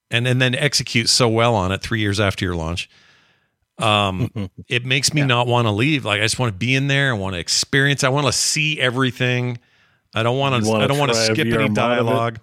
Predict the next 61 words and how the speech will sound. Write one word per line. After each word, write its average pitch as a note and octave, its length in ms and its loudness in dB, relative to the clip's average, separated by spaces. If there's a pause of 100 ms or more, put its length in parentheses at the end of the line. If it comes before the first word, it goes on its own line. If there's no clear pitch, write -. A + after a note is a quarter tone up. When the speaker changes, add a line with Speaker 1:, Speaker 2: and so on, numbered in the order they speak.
Speaker 1:
Yeah, C3+ 300 0
I B2 100 -2
want D3 220 -2
every, C#3+ 220 0
I D#3+ 60 2
wanna D3+ 180 2
hear C3 160 2
everything. C#3+ 300 0
The A#2+ 60 -6
guy C#3+ 160 2
over C#3+ 100 0
there C#3+ 160 2 (160)
mumbling C3+ 640 2
on C3+ 100 2
the C3 60 0
street, C#3+ 340 0
I - 40 -14
wanna D#3 180 -4
hear C3+ 180 2
what C#3+ 120 0
he's C3+ 140 2
saying. C#3+ 340 0 (240)
There's F3+ 160 -2
a C#3+ 40 0
dude D3 220 2
laying D3 220 4
there C#3+ 100 4
with B2 100 2
all D3 240 2
his, C3+ 180 2 (400)
his B2+ 120 -4
flesh D#3 320 0
is C3+ 100 0
all B2+ 140 4
weird A#2+ 180 4
'cause A2+ 80 0
he A#2 80 0
tore C3 320 2
all D3+ 140 4
his C#3 120 2
implants A#2 440 -2
out, F#2 220 -2
and A2 100 -4
now A#2+ 180 0
he's A#2+ 180 0
the, A#2 180 0
he's B2 200 0
in B2+ 100 0
that A2 180 0
religion A2+ 360 0
that G#2 160 -4
believes G#2+ 320 -4
no G#2 180 0
implants. F2+ 440 -4
I - 20 -8
forgot F#2+ 300 -4
the - 60 -6
name F#2 180 -4
of F2+ 40 -8
the F#2 60 -8
group. F#2 240 -10